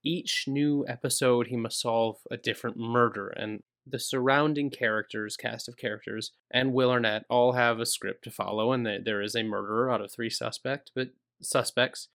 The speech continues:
But each episode, there is a new guest star, and the guest star is not handed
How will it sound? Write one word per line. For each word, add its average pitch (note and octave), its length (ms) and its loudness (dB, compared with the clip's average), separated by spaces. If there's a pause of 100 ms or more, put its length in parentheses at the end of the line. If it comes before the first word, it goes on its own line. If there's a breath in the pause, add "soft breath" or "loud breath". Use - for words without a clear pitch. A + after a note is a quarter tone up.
(140)
But C3 240 -2
each E3+ 280 -4 (100)
episode, A#2+ 640 2
there B2+ 120 4
is B2 120 2
a A#2 80 0
new B2 180 2
guest D#3 360 0
star, G#2+ 500 -6
and A#2+ 100 -4
the A2+ 80 -4
guest F#3 340 -2
star F#3 200 2
is D#3 100 -2
not C3 300 0 (200)
handed B2+ 460 -2